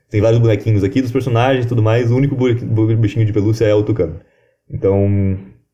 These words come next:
es-, es-, esquece isso, eu acho que de fato era só, eles iam fazer o boneco, não sabiam o que fazer, tinha que deixar o tucano e manteram lá. E tiraram ele em algum momento. <laughs> Tá, pra encerrar, encerrar essa reflexão,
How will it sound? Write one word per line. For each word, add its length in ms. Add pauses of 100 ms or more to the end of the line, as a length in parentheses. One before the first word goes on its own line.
(140)
es-, 200
es-, 340
esquece 360
isso, 140
eu 100
acho 140
que 120
de 80
fato 300
era 100
só, 840 (480)
eles 180
iam 120
fazer 180
o 80
boneco, 460
não 100
sabiam 260
o 40
que 80
fazer, 280
tinha 140
que 80
deixar 240
o 60
tucano 360
e 120
manteram 420
lá. 220 (320)
E 60
tiraram 340
ele 80
em 20
algum 140
momento. 360 (240)
<laughs> 60 (760)
Tá, 460
pra 100
encerrar, 460
encerrar 480
essa 1200
reflexão, 500